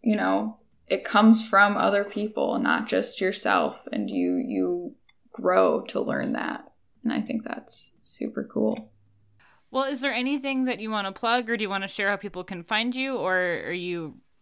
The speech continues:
Speaker 2: happy to be anonymous?
Speaker 1: Uh, you can find me, you know, on most social medias, K P Honeybee. But besides that, you know, I've just had a great time talking with you. So appreciate this chance.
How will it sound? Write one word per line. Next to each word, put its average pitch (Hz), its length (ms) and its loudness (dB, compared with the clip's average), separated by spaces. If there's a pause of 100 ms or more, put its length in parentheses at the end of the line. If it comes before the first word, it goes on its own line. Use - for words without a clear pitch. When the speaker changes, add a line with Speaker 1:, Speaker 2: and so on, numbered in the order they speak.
(120)
Speaker 2:
happy 208 320 -2
to 185 80 -4
be 185 140 -2
anonymous? 151 680 -4 (280)
Speaker 1:
Uh, 302 760 10 (840)
you 262 120 8
can 320 160 8
find 285 300 12
me, 285 220 12
you 262 80 12
know, 233 140 10
on 226 200 10
most 202 260 6
social 208 340 4
medias, 190 440 2
K - 260 0
P 185 360 0
Honeybee. 226 840 4 (840)
But 196 320 4 (120)
besides 208 460 2
that, 226 380 4
you 233 80 6
know, 262 580 4
I've 220 160 -2
just 220 180 2
had 202 160 4
a 202 60 4
great 202 240 2
time 208 340 0
talking 214 460 0
with 247 180 0
you. 285 280 2 (580)
So 233 380 -10 (100)
appreciate 214 600 -2
this - 200 -4
chance. - 580 -2